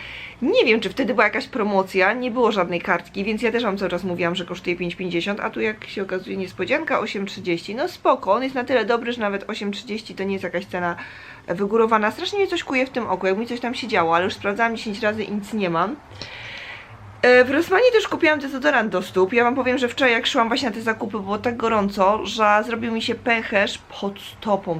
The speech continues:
pod palcami. Słuchajcie, to tak boli, te poduszki takie, wiecie, <laughs> tak mi po prostu się zrobił pęcherz tam, gdzie jest ta poduszka i nie mogę chodzić. I teraz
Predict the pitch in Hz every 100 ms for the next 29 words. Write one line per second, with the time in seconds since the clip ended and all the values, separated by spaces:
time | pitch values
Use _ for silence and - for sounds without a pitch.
0 | - 202 202 208 190 208 185 170 190 185
1 | 196 190 - 208 208 175 202 170 196 196
2 | 202 247 - - - - 170 208 208 -
3 | 202 262 - 190 175 220 277 233 233 214
4 | 220 220 220 220 233 202 196 196 - -
5 | - - 220 220 214 214 220 - 196 214
6 | 214 220 226 233 339 - 403 202 180 -
7 | 208 233 -